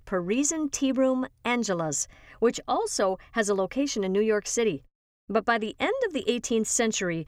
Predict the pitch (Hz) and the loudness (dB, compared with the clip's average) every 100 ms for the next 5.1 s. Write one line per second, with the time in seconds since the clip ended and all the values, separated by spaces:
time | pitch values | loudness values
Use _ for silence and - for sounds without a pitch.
0 | - - - - 302 359 285 202 190 190 | -12 -20 -10 0 2 2 0 0 0 0
1 | 196 180 202 196 240 - 196 180 180 185 | 0 0 0 2 2 2 0 0 2 2
2 | 202 160 - - - - 196 311 294 220 | 2 0 -4 -16 -8 0 0 0 -2 0
3 | 214 180 180 - 381 427 190 - 180 165 | 0 0 -2 0 0 0 -4 -4 -4 -2
4 | 180 139 175 208 254 - - 311 311 190 | -4 -2 -2 0 -2 -4 -2 0 2 0